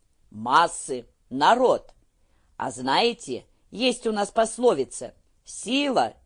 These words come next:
солому ломит». «Сила солому ломит», повторил Тачибана. «Да, хорошая пословица». Он неприметно вздохнул.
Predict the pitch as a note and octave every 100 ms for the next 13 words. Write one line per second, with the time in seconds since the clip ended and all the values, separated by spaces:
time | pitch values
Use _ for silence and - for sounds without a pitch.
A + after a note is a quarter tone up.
0 | _ - B3 B3+ F#3+ A3 B3+ B3+ C4 A#3
1 | D#3+ B2 - - _ _ _ _ _ _
2 | _ _ _ _ _ _ - - - E3
3 | A3+ B3 A#3 A3+ A3 A3 A3+ A#3+ A#3+ F#3
4 | C#3 C#3 C#3 C#3+ C#3 C#3 C3+ - _ _
5 | - D#3 - E3 D#3 D3 D#3 - D#3+ C#3+
6 | C#3 C3+ C3 C3+ _ _ _ _ _ -
7 | D3+ E3+ D#3+ D3 D3+ G3+ A#3+ C#4+ A3+ C#3+
8 | - F#3+ F#3 G#3 G#3+ - G#3+ G#3 A3 -
9 | A3+ A3+ _ _ _ _ C#3 D3 E3 F3
10 | G#3 F3 D3+ D#3+ D#3+ D3+ F3+ - B2+ A2